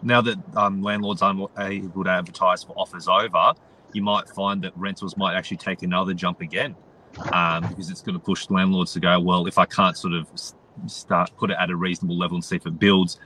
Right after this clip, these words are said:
then I'm just gonna try and ask for a bit more straight off the, um, straight off the bat." So that's actually a very good point. It'll be interesting to see.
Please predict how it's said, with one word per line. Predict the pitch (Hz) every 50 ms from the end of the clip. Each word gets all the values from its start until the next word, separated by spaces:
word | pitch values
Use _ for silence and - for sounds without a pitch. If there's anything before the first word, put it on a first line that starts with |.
| - - _ -
then | 95 92
I'm | 90 80
just | 90 - -
gonna | - 87 82
try | - - 101 92 85 85
and | 87 82
ask | 87 87 87 - - -
for | 95
a | 76
bit | - 90 87
more | 92 90 87 85 -
straight | - - 101 95 82
off | 85 82 - -
the, | 92 87 82
um, | 80 78 78 78 85 82
straight | - - 90 87
off | 85 -
the | 87
bat." | 82 87 110 113 -
So | - - 95 90 90 87 87 - _ _ _ _ _ _ _
that's | - 110 -
actually | 135 117 - - 107
a | 90
very | 92 98 95
good | 85 82 87 -
point. | - - 104 123
It'll | 107
be | 87 95
interesting | 98 107 - - 101 87
to | - 85
see. | - - 92 95 - 90